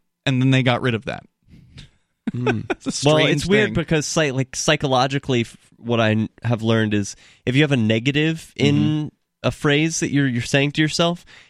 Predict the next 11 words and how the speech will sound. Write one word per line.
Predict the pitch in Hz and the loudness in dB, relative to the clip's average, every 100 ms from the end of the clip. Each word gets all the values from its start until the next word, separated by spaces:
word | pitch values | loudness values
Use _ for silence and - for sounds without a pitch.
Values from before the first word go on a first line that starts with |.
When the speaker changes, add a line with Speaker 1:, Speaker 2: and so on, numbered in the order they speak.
| - | 0
Speaker 2:
your | 139 | 2
brain | 160 170 190 | 2 2 2
doesn't | 165 147 143 - | 0 0 -2 -2
internalize | 127 120 143 139 127 117 - | -2 0 0 2 2 0 -2
the | 113 | -2
negative | 107 107 143 165 | 0 0 -2 -4
part. | - 175 190 202 | -4 -4 -4 -6
It | - 123 - | -4 -2 0
only | 131 139 135 131 127 - - | 0 2 0 0 -4 -6 -6
receives | 123 - 127 113 - _ - | -4 0 -2 -4 -12 _ -4
the, | 120 | -4